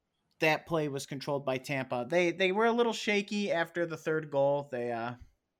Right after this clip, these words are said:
they looked like that kinda took the wind out of their sails for about four or five minutes. Then they came back, and, I mean, all the legitimate pressure and the scoring chances were on Tampa's side.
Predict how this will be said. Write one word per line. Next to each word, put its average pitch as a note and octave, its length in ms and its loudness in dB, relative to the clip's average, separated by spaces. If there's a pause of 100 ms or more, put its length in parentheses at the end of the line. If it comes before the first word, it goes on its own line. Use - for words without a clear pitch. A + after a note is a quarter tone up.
(420)
they C#3+ 80 -8
looked D3+ 220 -4
like D3 180 -2
that C#3 280 0
kinda C3+ 200 -2
took C#3+ 380 -8
the C#3+ 60 -6
wind C#3+ 240 -2
out C#3 160 6
of C3+ 60 -2
their C3+ 120 -2
sails C3 360 -4
for C3+ 140 -8
about B2 280 -4 (380)
four C#3 220 -4
or C3 60 -2
five B2+ 280 0
minutes. C3 420 -6 (760)
Then A#3 80 -4
they C#4 120 6
came C4 220 2
back, C4+ 280 0
and, E3+ 220 0 (760)
I D#3+ 100 -4
mean, F3+ 220 -2 (220)
all C4 420 8
the B3+ 120 2
legitimate F3 840 0
pressure E3+ 760 -2
and A#2+ 140 -6
the A2 40 -10
scoring C#3+ 460 -6
chances C#3 640 -8 (160)
were C3 400 -4
on A#2+ 220 -6
Tampa's A2 420 -8
side. - 340 -14